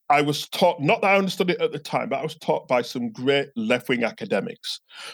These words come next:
So particularly, um, E P Thompson and his wife Dorothy Thompson, who were both very, very strong Marxist historians. I mean, they were both quite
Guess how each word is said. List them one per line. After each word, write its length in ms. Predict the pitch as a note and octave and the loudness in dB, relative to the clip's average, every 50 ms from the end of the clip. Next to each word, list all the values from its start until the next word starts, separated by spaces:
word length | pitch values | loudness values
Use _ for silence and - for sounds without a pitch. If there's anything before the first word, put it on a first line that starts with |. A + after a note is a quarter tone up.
| - | -12
So 160 | - - D3 | -2 -2 -2
particularly, 840 | - - C#3+ - - - G3 F#3 - - - B2+ A#2+ A#2+ A#2+ A2+ - _ _ - _ _ | 0 0 -2 -2 2 2 2 2 2 0 2 4 4 4 2 2 -2 _ _ -20 _ _
um, 600 | - B2 B2 B2+ B2+ B2+ B2+ B2+ B2 B2 A#2+ A#2 A2+ _ _ _ _ _ _ _ _ _ - - _ _ _ _ _ _ | 2 4 6 6 6 6 6 4 4 2 0 -2 -6 _ _ _ _ _ _ _ _ _ -20 -20 _ _ _ _ _ _
E 140 | - E3 E3 | 2 2 2
P 180 | D#3 E3 D#3+ C#3 | 4 2 0 0
Thompson 640 | C3+ - - C#3 B2 B2+ B2 - - B2+ A#2 A#2 A2 - - | 2 2 0 2 2 0 -4 -2 -2 -2 -2 -2 -4 -4 -4
and 140 | A#2+ A2+ | -4 -2
his 200 | G2+ B2 A#2 G#2 | -2 -4 -4 0
wife 240 | - B2+ A#2+ A#2 - | 2 2 2 2 2
Dorothy 340 | - C3 B2 B2 B2 - A2 | 2 2 2 2 0 -4 -6
Thompson, 460 | G#2 - A2 F#2+ F#2+ - - G2 G2 | -6 -4 -6 -6 -6 -8 -10 -8 -4
who 60 | G2+ | -2
were 100 | G#2 G#2+ G2+ _ | -2 -4 -4 _
both 420 | - B2+ A#2 A2+ A#2+ A#2 - - - - - - | 2 4 4 4 4 2 0 -12 -16 -18 -8 0
very, 240 | B2+ B2 B2 B2 A#2+ | 2 2 4 4 2
very 220 | A2 A#2+ A#2 A2 | 0 0 -2 -2
strong 460 | A2 - - - B2+ A#2 A2+ A2 A2 | -2 -6 -2 0 0 0 2 0 0
Marxist 640 | A2+ A#2+ B2 B2 - - - - - G#2+ G#2+ - - _ | 2 2 2 0 -2 -4 -10 -10 -10 -10 -10 -12 -10 _
historians. 720 | A2+ A2 - - - B2 G#2+ G#2 F#2+ F#2+ F#2 - - - | -8 -6 -6 -2 0 2 2 2 0 -2 -8 -14 -14 -6
I 100 | - A2 | -4 -2
mean, 160 | G#2 A2 A2 G#2+ | 0 0 2 4
they 60 | A#2 | 2
were 80 | A2+ | 2
both 380 | G#2+ A2+ C3+ C3+ C3+ C3+ - - _ _ - - - - - - _ _ _ | 4 4 4 4 4 2 -2 -10 _ _ -20 -20 -20 -20 -20 -20 _ _ _
quite 300 | - - D#3 C#3 B2+ | 0 2 4 4 4